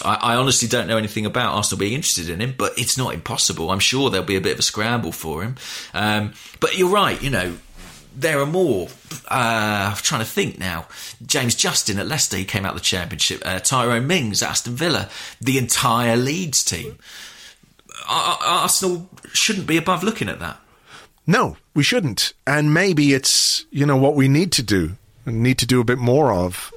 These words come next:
Speaker 2: Um,
Speaker 1: So thirty million for David Raya, it is. <laughs>
Speaker 2: <laughs>
Speaker 1: We funnel the Aouar money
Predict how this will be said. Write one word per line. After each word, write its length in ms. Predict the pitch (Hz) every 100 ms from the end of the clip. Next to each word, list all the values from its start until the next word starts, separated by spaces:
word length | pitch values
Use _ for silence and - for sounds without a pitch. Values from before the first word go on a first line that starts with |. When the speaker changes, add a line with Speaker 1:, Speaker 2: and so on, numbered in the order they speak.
| 113
Speaker 2:
Um, 680 | 101 104 107 107 107 107 117
Speaker 1:
So 240 | 170 165
thirty 560 | 160 - 185 185 185 185
million 300 | 139 127 127
for 100 | 123
David 280 | 123 120
Raya, 460 | 131 110 87 110 127 -
it 180 | -
is. 400 | 180 208 214 - -
<laughs> 800 | 139 - 139 165 156 135 147 - 139 -
Speaker 2:
<laughs> 40 | 143
Speaker 1:
We 60 | 135
funnel 440 | 147 233 220 180
the 120 | 156
Aouar 440 | 165 165 180 170 147
money 320 | 117 101